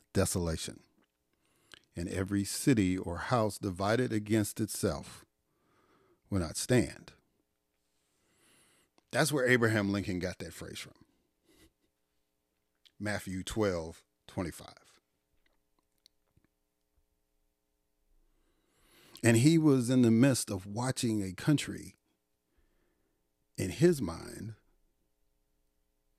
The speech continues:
going through desolation. Demolition, if you will. Because the country was at war with itself. Excuse me.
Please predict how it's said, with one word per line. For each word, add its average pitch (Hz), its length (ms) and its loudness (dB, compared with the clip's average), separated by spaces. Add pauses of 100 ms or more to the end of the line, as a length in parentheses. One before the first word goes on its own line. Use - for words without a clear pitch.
(160)
going 101 320 -2
through 101 200 -4
desolation. 98 680 -6 (2250)
Demolition, 113 640 4
if - 180 -14
you - 140 -14
will. - 240 -20 (1800)
Because 104 400 -2
the 104 120 -4
country 104 340 -2
was 95 180 -2
at 95 160 -4
war 92 300 -2
with 87 160 -6
itself. - 840 -8 (4000)
Excuse - 300 -12
me. - 100 -18